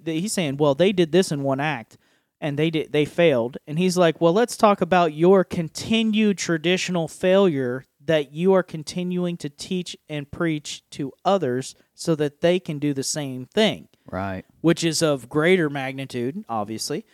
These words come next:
Speaker 1: And that's why it's a big deal, right? 'Cause someone reading this, if you don't read it in that context, you would say, "Well, they're both wrong. So what's,
Speaker 2: <laughs>
Speaker 1: you know, what's the big deal here?" And I'm like, "Well, it's the gravity of the situation and the magnitude of the people that are involved, right?"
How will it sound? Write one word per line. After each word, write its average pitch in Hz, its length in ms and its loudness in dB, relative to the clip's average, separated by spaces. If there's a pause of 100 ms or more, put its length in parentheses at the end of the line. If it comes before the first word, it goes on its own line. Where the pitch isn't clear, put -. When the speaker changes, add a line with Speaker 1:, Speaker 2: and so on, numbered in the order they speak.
(260)
Speaker 1:
And 220 100 0
that's 254 160 2
why 202 120 4
it's 175 120 -2
a 160 40 -8
big 139 220 -4
deal, 170 280 0
right? 135 280 -6 (260)
'Cause 190 120 0
someone 285 300 4
reading 185 300 4
this, 156 340 -2 (320)
if 147 120 -10
you 180 60 -2
don't 180 180 0
read 156 180 2
it 139 100 -2
in 135 100 -6
that 123 200 -6
context, 151 680 -4 (560)
you 160 160 2
would 151 100 0
say, 123 380 -4 (400)
"Well, 147 160 4
they're 127 120 4
both 143 300 0
wrong. 85 300 -6 (280)
So 127 440 -2 (460)
what's, 143 340 0
Speaker 2:
<laughs> 135 80 -8
Speaker 1:
you 175 140 -2
know, 151 380 2
what's 180 260 2
the 247 100 6
big 160 220 2
deal 170 240 4
here?" 120 260 -6
And 143 160 -6
I'm 160 120 -2
like, 147 200 -2
"Well, 151 140 4
it's - 140 -2
the 139 60 -8
gravity 147 460 0
of 120 80 -4
the 123 80 -8
situation 151 640 -2
and 127 120 -10
the 120 40 -12
magnitude 147 540 -8
of 123 60 -4
the 117 80 -10
people 139 300 -6
that 127 140 -4
are 113 120 -8
involved, 113 640 -4
right?" 110 280 -10